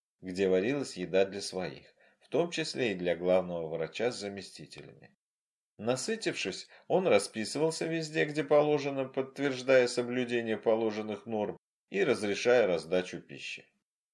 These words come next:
В перерывах же между снятием пробы выручали бутерброды,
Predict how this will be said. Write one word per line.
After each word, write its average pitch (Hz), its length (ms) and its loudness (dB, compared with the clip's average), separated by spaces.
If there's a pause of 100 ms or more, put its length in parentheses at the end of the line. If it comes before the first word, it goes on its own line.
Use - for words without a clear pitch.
(560)
В - 40 -20
перерывах 123 640 4
же 98 160 -4
между 95 320 -4
снятием 95 560 -2
пробы 165 380 -2
выручали 98 520 -2
бутерброды, 90 840 -8